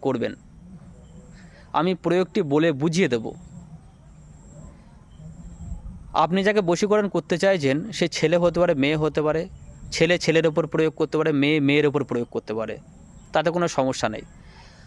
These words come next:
তার একটি, এক পিস চুল সংগ্রহ করতে হবে, এক পিস হলে যথেষ্ট। আপনি তার ঝরা চুল নিতে পারেন, মানে মাথাতে পড়ে গেছে সেই চুল সংগ্রহ করতে পারেন, কোনো রকমভাবে একটু কেটে নিতে পারেন তার অজান্তে, যে কোনো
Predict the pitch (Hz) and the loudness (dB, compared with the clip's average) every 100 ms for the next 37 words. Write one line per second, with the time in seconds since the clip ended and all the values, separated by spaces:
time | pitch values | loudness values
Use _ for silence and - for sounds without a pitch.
0 | - 185 196 196 - 233 - - - - | 0 2 4 2 -2 -4 -4 -18 -20 -12
1 | - 185 - - 220 - 208 175 180 170 | -2 -2 0 -4 -2 0 0 2 2 2
2 | 147 127 160 160 - 240 262 202 143 139 | 2 0 2 0 0 0 2 2 0 -2
3 | - - - - - - - - - - | -8 -12 -14 -20 -20 -20 -20 -20 -20 -20
4 | - - - - 156 180 190 190 - - | -20 -20 -8 0 0 2 0 -2 -8 -12
5 | - 165 156 123 147 165 - 165 165 170 | 0 0 0 2 4 4 2 0 2 2
6 | 165 170 190 226 - - - - - 175 | 2 0 -4 -12 -18 -20 -20 -18 -4 -2
7 | 160 156 180 185 160 156 156 147 143 160 | 2 0 0 -2 0 0 2 0 2 0
8 | - 143 151 156 156 151 147 156 185 - | 0 0 2 0 -2 -2 -2 -2 -8 -18
9 | - - - - - - 165 175 180 180 | -20 -20 -20 -20 -20 -6 0 2 2 2
10 | 175 170 160 165 165 156 156 147 151 151 | 4 2 2 0 0 2 2 2 2 2
11 | 160 208 - - - 151 147 139 139 131 | -2 -6 -16 -20 -2 2 4 4 2 0
12 | 147 - - - - - - - - 160 | -4 -6 -18 -20 -20 -20 -20 -16 -4 0
13 | 196 | 2